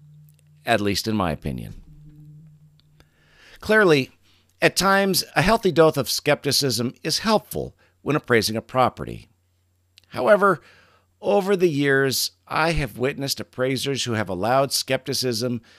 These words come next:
to cloud their judgment and make decisions that could cost them their careers down the road.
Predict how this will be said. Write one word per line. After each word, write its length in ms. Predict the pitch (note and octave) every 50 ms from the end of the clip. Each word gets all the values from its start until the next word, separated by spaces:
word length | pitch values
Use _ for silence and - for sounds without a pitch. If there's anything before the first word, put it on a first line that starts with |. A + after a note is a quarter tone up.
| _ _ _ _ _
to 100 | - A2+
cloud 400 | - - - A#2 B2+ C3+ C#3 C#3
their 140 | A#2+ C3+ B2
judgment 640 | F#2 - B2+ A#2+ A#2 A2 - - E2+ E2 D2 C#2 - _ -
and 220 | G2 G2 G2 G2+
make 220 | A#2+ C#3 D#3 -
decisions 580 | - D3+ C3+ - C#3+ C#3 C3+ A2 C3+ C3+ B2+ G2
that 200 | G#2 A2 G2 -
could 160 | - G#2+ -
cost 360 | - - B2 C3 C3 - -
them 320 | - C3 B2+ B2 B2 B2+ B2+ - _ -
their 160 | G#2 G#2 G2+
careers 760 | - - - A2+ A#2 A#2+ B2 G#2+ F2+ E2+ E2 E2+ - - - - _ _ _ _ -
down 300 | D#2+ F#2 E2 D2+ D2+ D#2+
the 100 | D2+ E2
road. 460 | F2+ G2 G2+ F#2 E2 D#2 C2+ A#1 -